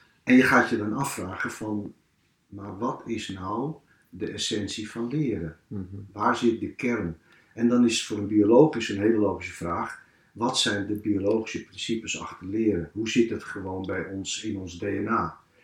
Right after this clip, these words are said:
Speaker 1: Want ik denk dat je daar naartoe moet om een krachtige leeromgeving te creëren. Nou,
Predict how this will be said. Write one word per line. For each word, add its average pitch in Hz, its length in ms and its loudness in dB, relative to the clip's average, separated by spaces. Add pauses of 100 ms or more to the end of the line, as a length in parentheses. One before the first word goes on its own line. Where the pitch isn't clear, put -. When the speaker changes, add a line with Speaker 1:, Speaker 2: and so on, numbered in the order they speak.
Speaker 1:
Want 98 200 -8
ik 110 140 -2
denk 107 260 6
dat - 180 -6
je 87 120 -6
daar 107 280 6
naartoe 120 320 0
moet 113 500 0 (380)
om 98 200 -8
een 87 80 -4
krachtige 82 440 -10
leeromgeving 90 720 -2
te - 100 -18
creëren. 80 420 -4 (580)
Nou, - 180 -12